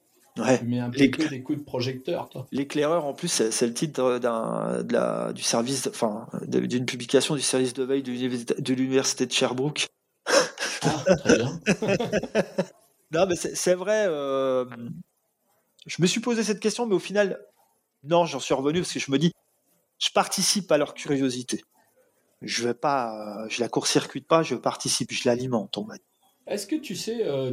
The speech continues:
Speaker 2: tu, t'as des notions de qui te suit, combien ils sont, euh, c'est quoi le profil,
Speaker 1: Ouais, alors,
Speaker 2: euh
Speaker 1: euh, alors les, ouais, les profils de, qui, ça peut, ça va de,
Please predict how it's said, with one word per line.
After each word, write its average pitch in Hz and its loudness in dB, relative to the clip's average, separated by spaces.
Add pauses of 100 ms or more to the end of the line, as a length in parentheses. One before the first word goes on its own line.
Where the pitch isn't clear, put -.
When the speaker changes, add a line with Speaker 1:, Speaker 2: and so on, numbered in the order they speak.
Speaker 2:
tu, 131 -10
t'as 147 -2
des 147 -4
notions 151 -2
de 196 -2
qui - -10
te 151 -2
suit, 208 -6
combien 143 -2
ils 135 -4
sont, 185 -4
euh, 127 0 (260)
c'est - -6
quoi 139 -2
le 123 -2
profil, 175 -4
Speaker 1:
Ouais, 135 4
alors, 127 4
Speaker 2:
euh 131 2
Speaker 1:
euh, - -6
alors 135 4
les, 143 2
ouais, 139 2
les 139 4
profils 139 -4
de, 131 2
qui, - -20 (280)
ça 123 4
peut, - -6
ça 123 0
va 127 2
de, 127 0